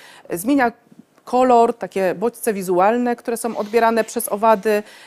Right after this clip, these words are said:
zmienia, e, metabolity, które są gromadzone w roślinach, e, również, e, wpływa na zachowa-, zachowanie, e, wektorów owadzich.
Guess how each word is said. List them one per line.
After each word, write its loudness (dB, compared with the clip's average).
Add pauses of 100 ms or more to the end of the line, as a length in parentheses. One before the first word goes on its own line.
zmienia, 0
e, -2 (880)
metabolity, -2
które 0
są -4
gromadzone 0
w -6
roślinach, -2 (600)
e, 2
również, -2
e, 2
wpływa -2
na 0
zachowa-, -4
zachowanie, -2 (140)
e, -4
wektorów -4
owadzich. -6